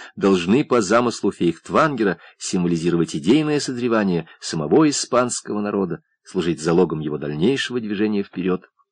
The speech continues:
по пути прогресса. Настоящий роман широко знакомит читателей со взглядами Фейхтвангера на искусство, в частности, на живопись.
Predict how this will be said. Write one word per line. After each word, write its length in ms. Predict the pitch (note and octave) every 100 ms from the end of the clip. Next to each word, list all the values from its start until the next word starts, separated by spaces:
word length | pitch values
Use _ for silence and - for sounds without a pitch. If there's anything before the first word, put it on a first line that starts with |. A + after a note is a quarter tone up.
| _
по 120 | F2
пути 440 | - E2+ - - - _ _
прогресса. 600 | - D#2+ C#2+ C#2+ - - _ _ _ _ _ _ _ _ _ _ _ _
Настоящий 680 | G#2+ C3 - G#3+ B3 - G3+
роман 460 | F#3 F#3 G#3+ G3 E3+ - _ _
широко 440 | - C#3 C3 -
знакомит 600 | F3+ C3 E3 F3 D#3+ - -
читателей 580 | - G#2+ D3+ D#3+ C#3 B2+
со 160 | -
взглядами 500 | G#2 E2+ F#2+ C3+ A2
Фейхтвангера 760 | G2 F2+ E2+ - C#3 C#3 A2 G2
на 140 | F#2
искусство, 600 | F2 - F#3 F3+ - - _ -
в 40 | -
частности, 580 | - G3 - D#3+ - C#3
на 120 | C3
живопись. 540 | G#2 F2+ D2+ F#2 -